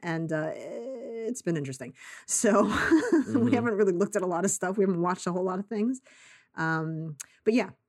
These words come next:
Speaker 1: so I don't know what's going on next week. We have a couple guests that are coming up in the next couple of weeks. We're gonna start getting back into reviewing things, watching movies. I think Tenet's supposed to finally drop in December.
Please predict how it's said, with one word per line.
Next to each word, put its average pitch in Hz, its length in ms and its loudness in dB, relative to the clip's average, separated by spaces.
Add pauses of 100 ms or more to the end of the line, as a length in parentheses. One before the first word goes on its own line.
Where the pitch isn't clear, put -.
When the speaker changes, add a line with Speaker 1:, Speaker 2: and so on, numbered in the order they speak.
(220)
Speaker 1:
so 185 640 -2
I 240 60 -2
don't 269 100 2
know 277 80 2
what's 269 140 0
going 240 260 2
on 240 120 4
next 208 200 -2
week. 165 140 -4
We 165 100 -2
have 185 140 -2
a 180 40 -10
couple 185 240 -6
guests 180 260 -2
that 175 100 -4
are 175 80 -4
coming 175 280 -6
up 175 160 -6
in 175 80 -6
the 175 60 -6
next 175 240 -8
couple 175 300 -4
of 185 80 0
weeks. 220 440 -2
We're 170 100 -10
gonna 165 280 -4
start 165 380 -4
getting 185 200 0
back 170 260 -2
into 170 260 -4
reviewing 196 420 2
things, 190 320 -4
watching 170 320 -6
movies. 170 320 0
I - 40 -10
think 208 180 0
Tenet's 208 340 0
supposed 175 320 -4
to 160 60 -6
finally 170 420 0
drop 156 320 -2
in 147 220 -4
December. 156 680 -2